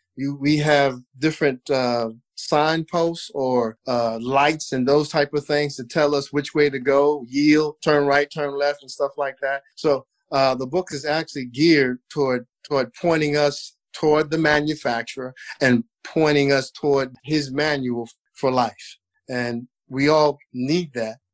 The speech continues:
that guidance. And it's just not, 'cause some, some, be honest with you, some, everybody, if you were like me when I was growing up, I've never picked up a Bible. <laughs> So, and, and I wasn't interested in those type of things at that particular time. But, uh,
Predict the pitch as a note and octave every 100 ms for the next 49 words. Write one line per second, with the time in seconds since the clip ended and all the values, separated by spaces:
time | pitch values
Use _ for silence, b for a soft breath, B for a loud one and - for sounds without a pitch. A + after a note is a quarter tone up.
0 | _ C3+ B2+ B2+ C3+ C3 A2+ G#2 C#3 C#3+
1 | D3 E3+ E3+ D3+ - b b - D3 A3+
2 | G#3 - - G3+ F#3+ D#3 G3 G3 F#3 F3+
3 | F3 - G3 _ _ - F3 G3+ F3+ F3+
4 | D#3+ C#3+ F#3 F3+ E3+ E3+ D#3+ F3 D#3+ D3
5 | D#3+ D#3+ D3 D#3+ D#3 D#3 E3+ F3 D#3+ D#3+
6 | C#3+ B2 B2+ B2 A#2+ A2 A2+ G#2+ G2+ G2
7 | D#3 D#3 F5 - B B - F#3+ D#3+ F3+
8 | - D3+ D3+ D3+ D3 C#3 _ C#3+ C#3+ E3+
9 | E3+ E3+ F3 E3 E3+ D#3+ D#3 _ - D3
10 | D#3+ F3 D#3+ E3 D#3+ D#3+ E3 F3 - _
11 | - B2 C3 C#3 C3+ D#3 C#3+ D3 C#3 D3
12 | C#3+ C#3 - _ C3 C3+ C3 C#3+ B2+ B2
13 | A#2